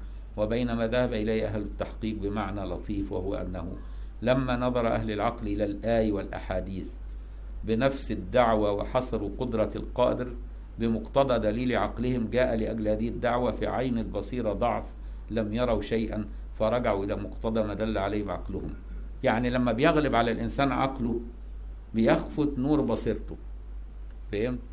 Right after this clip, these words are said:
يقوم يضطر ينكر أمور في العقل، في الشرع العقل لا يدركها. وكلما قوي نور الإيمان غطى على ضعف عقله، فيدرك بعق-، ب-، بنور إيمانه ما لا، قد لا يدركه العقل.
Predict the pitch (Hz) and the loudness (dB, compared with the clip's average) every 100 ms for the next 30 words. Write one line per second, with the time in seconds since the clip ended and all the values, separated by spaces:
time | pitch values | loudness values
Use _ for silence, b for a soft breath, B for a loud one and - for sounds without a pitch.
0 | - - 117 139 135 135 151 156 143 151 | -12 -4 0 2 2 2 4 4 6 4
1 | 151 139 127 123 147 147 123 127 147 143 | 4 4 4 2 2 2 2 2 2 0
2 | 113 - - 107 - 110 107 104 - 151 | -2 -2 -6 -6 -2 -4 -2 -4 4 6
3 | 160 127 107 127 - 131 120 110 95 87 | 6 4 2 4 4 2 2 0 0 -4
4 | - - - - - - - - - - | -8 -12 -12 -10 -10 -10 -10 -12 -10 -10
5 | - B B B 120 117 139 151 156 - | -10 B B B 0 2 4 4 4 4
6 | 170 180 151 131 156 160 135 117 117 120 | 6 8 8 8 6 4 4 4 2 2
7 | 113 113 113 - - - - 95 165 175 | 2 0 -4 -10 -10 -10 -10 4 6 6
8 | - 160 143 131 127 127 120 151 143 - | 6 6 8 8 6 6 6 6 6 2
9 | 110 113 - 139 151 147 123 123 160 151 | 0 0 0 2 4 4 2 2 2 2
10 | 160 156 - - - - - - - 120 | 0 0 -4 -10 -10 -10 -12 -12 0 4
11 | 117 131 - 123 123 120 120 110 113 151 | 6 4 2 -2 0 0 0 2 2 2
12 | 147 127 123 127 135 131 127 127 110 143 | 2 2 2 2 2 2 0 0 0 4
13 | 156 147 131 143 139 131 120 113 113 107 | 6 6 4 2 2 2 2 2 0 0
14 | 82 - - | -4 -6 -10